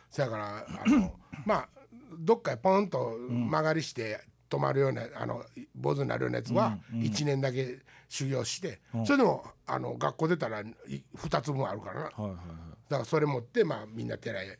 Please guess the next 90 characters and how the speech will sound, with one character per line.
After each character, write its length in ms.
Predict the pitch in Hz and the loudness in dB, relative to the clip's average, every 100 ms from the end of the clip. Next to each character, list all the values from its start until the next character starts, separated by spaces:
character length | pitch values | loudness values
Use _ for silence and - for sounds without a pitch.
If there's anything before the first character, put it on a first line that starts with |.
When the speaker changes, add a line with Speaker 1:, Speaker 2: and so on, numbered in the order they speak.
| - | -14
Speaker 1:
行 160 | 107 | -12
く 40 | 98 | -12
っ 40 | |
て 120 | - | -12
い 40 | 101 | -10
う 20 | |
感 240 | - 110 | -6 -6
じ 80 | 101 | -8
な 60 | 92 | -12
ん 100 | 90 | -14
や 60 | |
な。 0 | |
Speaker 2:
う 20 | 127 | -12
ん、 260 | 196 107 | -10 -6
う 20 | |
ん、 40 | 107 | -6
う 20 | |
ん。 60 | 98 95 87 85 | -6 -10 -12 2
Speaker 1:
そ 120 | 180 | 6
れ 140 | 170 | 8
を 80 | 165 | 6
慌 340 | 170 170 196 196 | 6 6 8 6
て 200 | - 139 | 2 -4
て 160 | 113 | -2
資 120 | 113 - | -6 -4
格 240 | 123 117 | -4 -4
取 180 | 113 98 | -6 -6
り 60 | |
に 420 | 98 95 113 127 120 | -8 -4 0 2 0
行 100 | 95 | -2
っ 40 | |
て、 320 | - 110 95 - | -6 -10 -8 -4
Speaker 2:
う 40 | |
ん、 40 | |
う 20 | 117 | -2
ん。 220 | 117 92 - _ | -2 -4 -12 _
Speaker 1:
お 80 | 117 | -6
父 160 | 143 | -4
さ 140 | 110 113 | -4 -4
ん 60 | |
が 60 | 107 | -8
そ 640 | - 123 113 107 110 131 | -8 -6 -6 -8 -12 -14
う、 60 | 123 | -18
そ 220 | - 120 | -12 -10
う 40 | 107 | -8
や 60 | |
っ 40 | 101 | -10
て 100 | 104 | -8
の 100 | 104 | -4
は 80 | |
分 60 | 117 | -4
か 60 | 113 | -4
っ 20 | |
て 100 | - | -8
か 100 | - | -12
ら 60 | 127 | -8
ね。 60 | |
ま 140 | 151 170 | 0 2
あ、 60 | |
Speaker 2:
は 20 | 151 | 4
い 40 | |
は 40 | |
い 40 | 175 | 6
は 40 | 175 | 6
い。 20 | |
Speaker 1:
も 40 | |
う 40 | 170 | 8
二 60 | |
年 120 | 170 180 | 6 6
ぐ 60 | |
ら 80 | 214 | 4
い 40 | |
待 140 | 131 113 | 4 -2
た 100 | - | -4
っ 20 | |
て 100 | - | -6
る 80 | 104 | -8
か 140 | 104 | -10
ら。 80 | 98 | -6
Speaker 2:
う 40 | 113 | -2
ん。 280 | 113 104 87 - - - | -2 -2 -6 -16 -20 -2
Speaker 1:
ほ 160 | 147 | 0
ん 80 | 165 | 4
で、 240 | 170 165 | 6 4
も 1300 | 165 147 131 147 147 147 143 143 143 139 135 135 135 135 | 2 -2 -10 -4 0 2 2 2 2 2 2 2 0 -4
う、 20 | 139 139 156 | -10 -16 -6
今 260 | 135 139 143 | 0 2 4
も 180 | 139 131 | 2 0
う 60 | |
次 400 | 123 - 131 120 | -2 -6 -4 -6